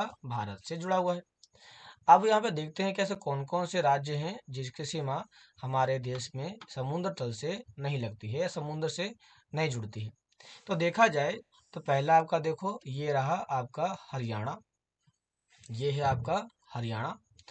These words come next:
दूसरा देखा जाए तो मध्य प्रदेश, तीसरा देखा जाए तो तेलंगाना, चौथा देखा जाए छत्तीसगढ़ और पांचवा है झारखंड। तो ऐसे पांच ऐसे राज्य हैं जिनकी सीमाएं ना तो आपका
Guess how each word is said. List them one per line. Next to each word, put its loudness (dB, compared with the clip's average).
दूसरा -2
देखा -2
जाए 0
तो -6
मध्य -2
प्रदेश, -2
तीसरा -4
देखा -4
जाए -4
तो -6
तेलंगाना, -4
चौथा 2
देखा 2
जाए 0
छत्तीसगढ़ -2
और -10
पांचवा -2
है -2
झारखंड। -2
तो 2
ऐसे 2
पांच 2
ऐसे 2
राज्य 4
हैं -2
जिनकी -6
सीमाएं -2
ना 2
तो -2
आपका 0